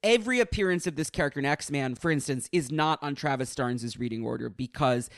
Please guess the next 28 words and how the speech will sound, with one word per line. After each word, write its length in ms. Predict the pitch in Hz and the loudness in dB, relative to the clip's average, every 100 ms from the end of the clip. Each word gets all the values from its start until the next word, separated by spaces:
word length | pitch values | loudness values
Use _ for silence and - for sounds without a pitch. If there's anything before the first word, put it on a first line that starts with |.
| - | -6
it's 180 | 139 - | -6 0
all 260 | 151 147 143 | 2 4 2
under 500 | 143 139 131 127 120 135 | 0 0 0 0 0 -2
the 100 | 131 | -2
Red 240 | 123 - | -2 -2
Queen, 380 | - 131 123 117 | -2 0 0 -2
Jean 240 | 117 120 | -2 -4
Grey 200 | 117 131 | -2 -2
character. 680 | - 127 107 - - - - _ _ | -2 -6 -8 -10 -12 -12 -14 _ _
So 520 | - - 170 151 147 147 _ | -2 6 8 8 6 2 _
it 160 | 180 170 | -8 -2
can 160 | 190 | 0
be 120 | 170 165 | 2 2
hard 440 | 185 180 175 151 | 4 4 4 2
to 80 | 165 | 0
get 160 | 147 | 2
a 60 | 143 | 2
complete 560 | - 139 - 147 147 147 | 0 -2 2 2 0 0
Maddie 340 | 139 135 135 | 0 0 0
reading 300 | 123 131 127 | -2 -2 -2
order 280 | 123 127 120 | -2 -2 0
with 140 | 123 - | -2 -2
all 220 | 135 135 | -2 -2
her 120 | 127 | -2
appearances 600 | 117 - 131 123 120 117 | -4 -4 -2 -2 -4 -6
that 100 | 117 | -6
includes 480 | 113 - 123 117 - | -8 -6 -6 -6 -8
X-Men. 640 | - - - - - - | -12 -12 -14 -16 -16 -20